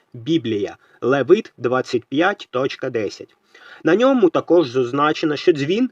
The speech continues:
відлили майстри Пас та Стоу на замовлення штату Пенсільванія. Вважається, що знаменита тріщина на дзвоні з'явилася в період тисяча вісімсот сімнадцятого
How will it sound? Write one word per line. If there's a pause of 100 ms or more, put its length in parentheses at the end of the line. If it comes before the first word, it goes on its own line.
відлили
майстри (460)
Пас
та (200)
Стоу (580)
на
замовлення
штату (320)
Пенсільванія. (360)
Вважається,
що
знаменита
тріщина
на
дзвоні
з'явилася
в
період (260)
тисяча (260)
вісімсот
сімнадцятого